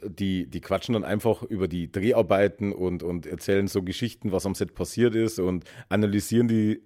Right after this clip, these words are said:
Serien, die einzelnen Episoden nochmal auf ihre Art und Weise. Ist nicht uninteressant, und da bietet es sich natürlich an bei einer Serie wie Scrubs, dass man dann nochmal die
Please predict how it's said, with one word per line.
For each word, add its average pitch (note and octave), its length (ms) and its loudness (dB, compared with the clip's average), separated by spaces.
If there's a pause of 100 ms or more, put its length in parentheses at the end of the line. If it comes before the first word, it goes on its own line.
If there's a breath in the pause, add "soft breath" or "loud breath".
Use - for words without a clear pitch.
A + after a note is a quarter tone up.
Serien, G#2 680 2
die F#2 140 -2
einzelnen G2+ 360 0
Episoden G#2 380 -2
nochmal G2+ 300 0
auf F2+ 140 -4
ihre A2 180 0
Art G2 160 0
und G2+ 100 -2
Weise. F#2 280 0 (420 loud breath)
Ist C#3 380 0
nicht B2 260 0
uninteressant, A2 560 4
und E2+ 300 -6
da D#2 140 -2 (260)
bietet C3 420 -4
es G2+ 200 -2
sich - 180 -10
natürlich G2 360 -2
an G2 160 -2
bei F#2+ 60 0
einer F2+ 120 0
Serie F2 260 -2
wie D#2 40 -6
Scrubs, F2 360 -6
dass E2 120 -8
man E2 120 -6
dann E2 100 -2
nochmal D#2+ 320 -6 (500 soft breath)
die E2 240 -6